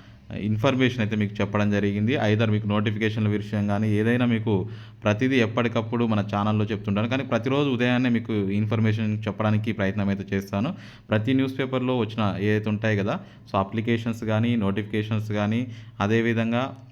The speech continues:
ఏదున్నా ఎడ్యుకేషన్ సంబంధించిన పూర్తి సమాచారం తెలుసుకోవడానికి ఛానల్ని వెంటనే సబ్స్క్రైబ్ చేయండి, షేర్ చేయండి. Thank you for watching.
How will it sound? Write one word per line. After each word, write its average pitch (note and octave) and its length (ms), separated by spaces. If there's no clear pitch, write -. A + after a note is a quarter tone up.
ఏదున్నా B2+ 640
ఎడ్యుకేషన్ A2 400
సంబంధించిన G#2+ 520
పూర్తి A#2 280
సమాచారం G#2+ 520
తెలుసుకోవడానికి G2+ 880
ఛానల్ని C3 320
వెంటనే G#2+ 320
సబ్స్క్రైబ్ G#2 500
చేయండి, G#2 240
షేర్ G2 340
చేయండి. G2+ 220
Thank G2 240
you A2 140
for A2+ 140
watching. G#2+ 440